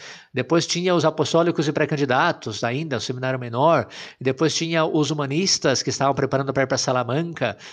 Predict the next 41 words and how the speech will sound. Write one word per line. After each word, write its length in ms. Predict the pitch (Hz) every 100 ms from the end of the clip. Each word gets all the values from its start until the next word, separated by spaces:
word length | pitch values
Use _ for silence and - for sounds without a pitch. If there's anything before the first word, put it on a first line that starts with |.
| -
Depois 280 | 127 131 160
tinha 180 | 175 175
os 100 | 160
filósofos 640 | - 147 147 180 160 151 -
que 60 |
estudavam 640 | - - 135 139 147 147
junto 320 | 127 151 151 151
com 80 |
os 100 | 143
seminaristas, 480 | - 139 123 139 151
mas 160 | 131 120
eram 140 | 135
dos 160 | 139 127
Legionários 360 | 113 123 131
de 80 | 117
Cristo. 440 | 117 143 170 - 143
Então, 260 | 139 196 - - - _
tinha 180 | 240 269
um 160 | 262 247
monte 520 | 240 262 277 269 202
de 100 | 180
gente. 480 | 131 143 170 131 185
Era 100 | 220
uma 180 | 220
bagunça 640 | 214 226 214 214 233 214 196
aquela 260 | 170 170
casa, 260 | 160 175 143
mas 160 | 147 160
era 160 | 156
muito 260 | 131 156 -
divertido. 560 | 113 107 101 - 104 - - - _
Então, 360 | 165 151 214 -
eu 160 | 202 226
vivi 260 | 233 190
um 120 | 214 180
noviciado 760 | 156 127 - 139 180 127 98 _ _ _ _ -
muito, 540 | 175 208 220 190 151
é, 240 | - 135 143
interessante, 680 | 131 131 120 - 170 160 131
porque 500 | - 165 - 151 175
foi, 480 | - 147 143 107